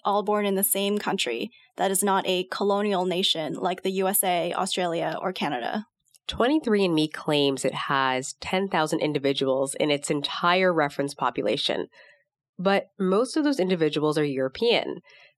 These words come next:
Speaker 2: The reference group for Korea, for example, has only seventy-six individuals. That difference in size between reference groups leads to problems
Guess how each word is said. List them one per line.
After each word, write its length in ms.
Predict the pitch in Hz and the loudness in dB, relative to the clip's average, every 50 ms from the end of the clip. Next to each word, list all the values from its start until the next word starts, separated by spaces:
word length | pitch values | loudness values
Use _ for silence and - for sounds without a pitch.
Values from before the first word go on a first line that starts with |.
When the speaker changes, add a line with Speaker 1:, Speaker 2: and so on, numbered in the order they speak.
| _ _ | _ _
Speaker 2:
The 160 | - 190 196 | -2 0 2
reference 380 | 196 226 247 247 - 294 269 - | 2 2 2 2 0 -2 -2 0
group 220 | - 196 180 - | -2 -2 -2 0
for 120 | - 160 | -2 -4
Korea, 400 | 151 - - 170 175 175 151 127 | -4 -2 0 2 4 4 4 2
for 160 | 123 - 131 127 | 2 2 0 -2
example, 640 | 135 - - 123 127 131 - 147 143 147 - - - _ _ _ _ - | 0 0 0 0 0 0 0 0 0 0 -2 -4 -10 _ _ _ _ 0
has 220 | 175 175 170 - | 2 2 2 2
only 280 | - 190 196 208 208 190 | 2 2 4 4 2 2
seventy-six 720 | - - - - 190 190 226 233 226 - - 170 170 - | 0 -2 0 2 2 2 2 0 0 0 0 -2 0 0
individuals. 840 | - 160 147 143 143 165 170 - - - 73 80 82 - - - - _ _ _ _ _ _ _ _ _ _ _ _ _ | -2 -2 0 0 0 0 0 0 -2 -2 -2 -2 -2 -4 -6 -8 -12 _ _ _ _ _ _ _ _ _ _ _ _ _
That 280 | 180 185 196 220 220 - | 0 2 2 2 2 0
difference 400 | - 170 170 - 202 208 196 - | 0 0 0 0 0 -2 0 -2
in 140 | 170 151 143 | -2 -2 -2
size 560 | - - - 143 131 135 143 151 165 165 165 | -2 0 2 2 2 4 4 2 0 0 -2
between 380 | - - 143 - - 160 151 147 | -4 -6 -6 -2 -2 0 0 2
reference 400 | 139 139 160 - 233 214 - - | 2 0 2 0 -2 -2 -2 -2
groups 480 | - 139 135 135 131 - - - - _ - | -2 0 0 -2 -2 -4 -6 -6 -8 _ -4
leads 360 | 185 185 214 226 240 - - | 0 0 0 0 0 -2 -2
to 100 | - 208 | -4 -4
problems 580 | 196 - - 143 139 139 151 151 147 147 147 - | -2 0 2 2 2 2 2 2 0 0 -2 -4